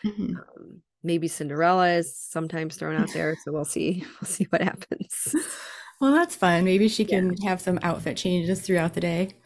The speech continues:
Speaker 2: Oh, yeah. Yeah, exactly.
Speaker 1: So what should we get into first? How about,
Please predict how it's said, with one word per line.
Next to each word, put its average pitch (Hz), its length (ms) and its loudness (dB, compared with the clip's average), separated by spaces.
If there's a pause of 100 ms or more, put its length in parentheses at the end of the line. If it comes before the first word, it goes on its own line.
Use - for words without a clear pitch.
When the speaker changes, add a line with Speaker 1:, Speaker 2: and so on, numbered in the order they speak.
(260)
Speaker 2:
Oh, 214 120 8
yeah. 170 320 8 (200)
Yeah, 160 340 2 (520)
exactly. - 640 -8 (1400)
Speaker 1:
So 180 340 2
what 208 160 4
should 294 180 4
we 311 100 8
get 233 120 6
into 202 200 4
first? 180 480 2
How - 140 -6
about, 175 800 4